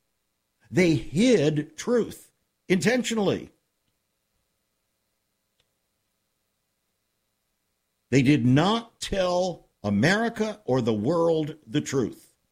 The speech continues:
Not only about the source or likely source of the virus,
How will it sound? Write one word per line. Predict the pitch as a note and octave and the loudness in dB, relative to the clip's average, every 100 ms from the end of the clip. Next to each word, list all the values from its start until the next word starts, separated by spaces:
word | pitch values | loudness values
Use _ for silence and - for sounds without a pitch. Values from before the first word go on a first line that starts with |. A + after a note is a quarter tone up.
| _ _ _ _ _ _ _ _ _ _ _ _ | _ _ _ _ _ _ _ _ _ _ _ _
Not | F#2+ E3 B3 | 0 2 4
only | C#4 B3 A3+ | 2 2 2
about | F#3 F3+ - | 0 -4 -4
the | B2+ | -4
source | - D3+ A3 A#2 - - - - _ _ _ _ _ _ _ _ _ _ _ - | -2 0 0 -2 -6 -12 -14 -18 _ _ _ _ _ _ _ _ _ _ _ -2
or | A#2+ | 2
likely | C#3 A3 G#3 F#3+ | 2 0 0 -2
source | C#3 E3+ D3+ - | 0 0 -2 -2
of | A#2 | -2
the | G#2+ | -2
virus, | D3 F#3 - - - | 0 -2 -2 -8 -18